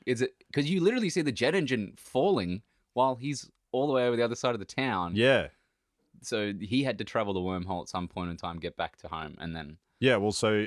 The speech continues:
Speaker 2: I think
Speaker 1: That's
Speaker 2: the
Speaker 1: the
Speaker 2: whole, I think
Speaker 1: concept.
Speaker 2: the idea is the whole town goes through the wormhole.
Speaker 1: Yeah.
Speaker 2: I think that's
Speaker 1: Yeah.
Speaker 2: the idea.
Speaker 1: Yeah.
Speaker 2: But for me, though, watching this, 'cause I watched it when I was younger,
Speaker 1: Mm.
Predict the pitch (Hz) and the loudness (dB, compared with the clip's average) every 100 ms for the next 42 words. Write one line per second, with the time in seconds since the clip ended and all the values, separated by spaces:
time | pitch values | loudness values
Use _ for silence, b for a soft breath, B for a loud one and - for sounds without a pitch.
0 | - 117 147 156 156 139 123 151 156 165 | -2 -2 0 2 2 2 2 0 2 2
1 | - 127 113 113 98 107 95 - 90 104 | 2 0 0 0 0 0 -2 -2 0 0
2 | 90 80 - 78 71 71 69 69 67 - | 0 -4 -6 -12 -12 -14 -16 -16 -18 -20
3 | _ _ - 92 - - 104 95 87 - | _ _ -12 -10 -10 -8 -4 -2 -2 -4
4 | - - 92 78 - 90 76 80 71 - | -12 -10 -10 -10 -8 -6 -6 -8 -12 -14
5 | b 92 B B B - 190 - - 135 | b -12 B B B 0 0 0 -4 0
6 | 143 151 151 123 117 104 - _ _ - | 0 0 2 2 2 -2 -8 _ _ -20
7 | - _ _ _ - _ - _ _ _ | -20 _ _ _ -20 _ -20 _ _ _
8 | 123 107 117 107 107 - 98 104 113 110 | -2 0 0 0 0 -2 0 2 2 0
9 | 117 98 90 82 87 92 85 76 - - | -2 -2 -2 -2 -4 -2 -4 -6 -12 -10
10 | 92 80 78 | -10 -10 -12